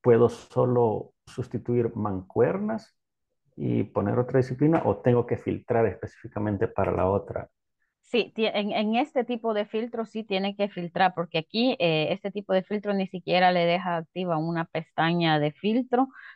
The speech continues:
Speaker 2: ni nada, y ni siquiera incluye la, las flechitas del filtro básico. Miren, o sea que este
Speaker 1: Ujú.
Speaker 2: tipo de filtro es bonito para extraer los datos y sacarlos así, pero es bastante limitado.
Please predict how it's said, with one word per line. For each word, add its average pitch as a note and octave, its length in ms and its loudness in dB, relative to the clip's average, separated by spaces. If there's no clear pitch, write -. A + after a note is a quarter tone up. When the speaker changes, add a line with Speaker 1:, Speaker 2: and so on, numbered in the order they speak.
Speaker 2:
ni E3+ 140 0
nada, F3 440 4
y F3+ 120 -2
ni F3 140 -2
siquiera F3 500 0
incluye F3 540 0
la, D#3 300 2
las D3+ 240 -4
flechitas E3 680 -4
del D3 300 -2
filtro D#3 380 -2
básico. F#3 520 0
Miren, D3 240 -4
o - 60 -10
sea D#3+ 160 2
que E3 100 -2
este C#3 240 2
Speaker 1:
Ujú. - 0 -
Speaker 2:
tipo A#2 300 0
de E3+ 100 4
filtro G3+ 480 0
es B3+ 160 6
bonito C#4 480 6
para F#3 260 6
extraer D#3+ 460 2
los D#3+ 200 -4
datos F3+ 360 -4
y E3 100 -8
sacarlos E3 600 -2
así, - 380 -4
pero G3 540 4
es F3+ 160 0
bastante F3 600 -4
limitado. C#3 760 0